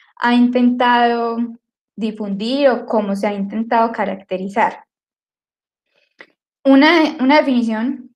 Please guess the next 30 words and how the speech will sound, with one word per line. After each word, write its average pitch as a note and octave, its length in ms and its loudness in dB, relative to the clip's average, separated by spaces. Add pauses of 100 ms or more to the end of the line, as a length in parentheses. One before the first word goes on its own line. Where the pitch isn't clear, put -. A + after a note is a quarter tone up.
(140)
diferente G#3 720 -4
a A#3+ 40 -2
esta B3+ 240 -6
que B3 100 -6
les G3 180 -4
acabo G3+ 400 0
de B3+ 160 2
dar A#3+ 380 0 (800)
sobre A3+ 300 0
la C4+ 120 2
democracia B3 720 0 (600)
la A3 300 2
da A3 520 0 (200)
el G#3+ 260 -8
marxismo A#3 1000 -6 (200)
a G#3 120 -6
finales G#3 440 -6
del A#3+ 120 -2
siglo G#3+ 300 -6
diecinueve, B3 720 0
¿cierto? B3 360 -2
Donde G#3 260 -2
interpela G#3 520 -4
este B3 220 -4
concepto A3+ 440 -6
y A#3 40 0
esta B3 260 2
definición G3+ 480 -4
de G#3 100 -2
democracia, B3 720 0